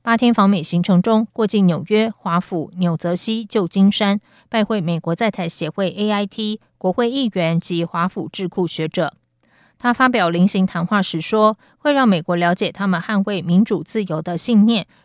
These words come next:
以及维护台海和平的决心，期盼美国能对台海区域的稳定和平给予更高度的关注。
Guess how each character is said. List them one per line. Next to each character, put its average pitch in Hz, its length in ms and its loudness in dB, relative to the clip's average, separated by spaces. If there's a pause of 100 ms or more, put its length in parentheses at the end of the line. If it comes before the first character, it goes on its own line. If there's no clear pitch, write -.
以 214 80 -6
及 220 120 2
维 220 140 4
护 240 180 -2
台 196 220 -4
海 185 180 -4
和 160 220 -10
平 165 180 -4
的 170 140 0
决 160 180 -6
心， 202 300 -2 (260)
期 - 140 -6
盼 269 160 2
美 208 160 2
国 180 220 2
能 180 200 6
对 247 200 2
台 185 200 -6
海 175 220 -4
区 233 380 -6
域 240 120 -2
的 175 140 -2
稳 160 240 -4
定 208 240 -2
和 170 220 -8
平 170 340 -6
给 170 180 -4
予 185 280 -4
更 214 200 2
高 202 240 0
度 190 200 -8
的 143 100 -10
关 180 240 0
注。 190 240 -4